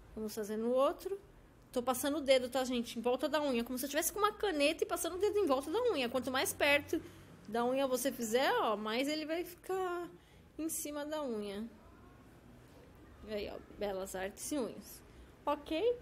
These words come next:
E é isso. Feito isso, é só colocar, clicar aqui, ó,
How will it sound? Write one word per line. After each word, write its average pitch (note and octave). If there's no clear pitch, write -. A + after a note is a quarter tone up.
E A4
é B4
isso. D#4+
Feito G4+
isso, G4
é G4
só F#4+
colocar, F4
clicar D4+
aqui, C#4
ó, A3